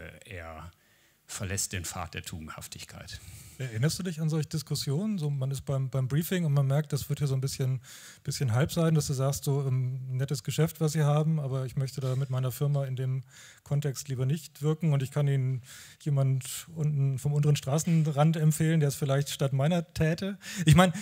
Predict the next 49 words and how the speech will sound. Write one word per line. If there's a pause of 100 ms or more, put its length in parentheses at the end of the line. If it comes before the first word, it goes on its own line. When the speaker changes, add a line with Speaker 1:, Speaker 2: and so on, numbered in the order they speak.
Speaker 2:
wir
sind
alle
relativ,
hoffe
ich,
in
der
kommoden
Situation,
dass
mit
dem,
mit
der
Branche,
in
dem
Business,
wo
wir
unterwegs
sind, (480)
ähm,
doch
einigermaßen
gut
bezahlt
sind.
Also
man
muss
nicht (160)
auf
Deubel
komm
raus,
Deubel
passt
hier
wunderbar,
da (280)
Evil, (460)
ähm,
jeden
Job
machen
und
hinterher,